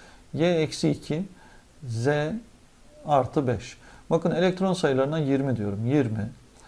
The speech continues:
yirmi, yirmi. İzoelektronik oldukları için. Şimdi, e, proton sayılarını bilmem lazım ki, e, neydi? Şöyle yazayım şuraya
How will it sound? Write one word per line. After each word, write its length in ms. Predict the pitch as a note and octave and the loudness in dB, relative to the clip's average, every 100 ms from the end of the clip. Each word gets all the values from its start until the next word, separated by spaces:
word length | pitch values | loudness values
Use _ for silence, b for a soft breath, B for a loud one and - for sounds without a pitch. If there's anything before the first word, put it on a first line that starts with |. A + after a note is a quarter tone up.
| B B - - - - - | B B -20 -20 -20 -20 -8
yirmi, 560 | A#2+ C#3 B2 A2 C#3+ F#3 - G#3+ | 0 2 2 2 -2 -4 -8 -4
yirmi. 400 | D#3 C3 A2 A2 | 2 2 2 -2
İzoelektronik 800 | C#3+ C3+ D3 B2 B2+ B2+ D3 C3 | 0 4 4 4 0 -2 0 2
oldukları 460 | A#2 A2+ A#2 A2+ | 2 2 -2 -2
için. 260 | B2 - G2 B B B B | -4 -6 -14 B B B B
Şimdi, 340 | - F#3+ F#3+ E3+ B B B - | 0 4 4 2 B B B -4
e, 260 | C#3 C#3+ - - - - - - - - - - - - b b b b b - | -2 -2 -4 -6 -10 -16 -20 -20 -20 -20 -20 -20 -20 -20 b b b b b -2
proton 340 | D3+ F3 A#3+ A3+ | 4 6 6 6
sayılarını 480 | F3+ F3+ F3+ F#3 | 6 6 6 6
bilmem 360 | E3+ E3+ F#3 F#3 | 6 6 6 6
lazım 280 | F3+ F#3+ A#3 | 4 4 0
ki, 320 | - D#3+ E3+ - | 0 -4 -4 -4
e, 180 | C#3 C#3+ - | -4 -4 2
neydi? 400 | F#3+ D3 E3+ G#3+ B B B | 4 4 2 -2 B B B
Şöyle 260 | - D#3+ D#3+ | 0 4 4
yazayım 320 | D#3+ D3 D#3+ | 4 2 0
şuraya 380 | - B2 B2+ | 0 0 2